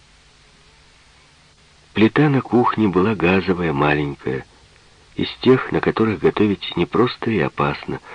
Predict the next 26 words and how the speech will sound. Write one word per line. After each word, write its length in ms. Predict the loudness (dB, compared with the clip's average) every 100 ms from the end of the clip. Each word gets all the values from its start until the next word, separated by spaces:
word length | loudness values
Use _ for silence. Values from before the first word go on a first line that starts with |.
| -18 -6
потому 280 | -2 0
что, 160 | 0 0
когда 320 | 0 2 2
спичку 480 | -2 -2 -2 -2 -2
подносишь, 640 | 0 2 2 -4 -6 -8 -10 -16 -18 -10
она 200 | 0 2
взорваться 600 | 4 2 0 -2 -6 -8
может. 360 | -8 -6 -8 -10 -16 -20 _ -20 -20 -10
Чтобы 300 | -6 0 2
на 120 | 4
всех 240 | 2 0 0
хватило, 720 | -2 -2 -2 0 0 -2 -4 -10 -20 -20 -20 -20 -4
нам 320 | 0 0 0 -12 -4
приходилось 540 | -2 0 2 2 0
готовить 440 | -2 2 2 2
завтрак 500 | -2 -4 -6 -10 -10 -16 -20 -16
с 60 | -6
шести 480 | -2 0 0 0 2
утра 380 | 2 0 -2 0
до 160 | 0
десяти, 640 | 0 -4 -6 -8 -8 -10 -10 _ _ _ _ _ _ _
обед 460 | -4 0 2 0 -4 -18 -20 -16 0
с 40 |
одиннадцати 600 | 2 2 0 -2 -6 -6
до 160 | -4 -4
трёх. 520 | -4 -4 -4 -6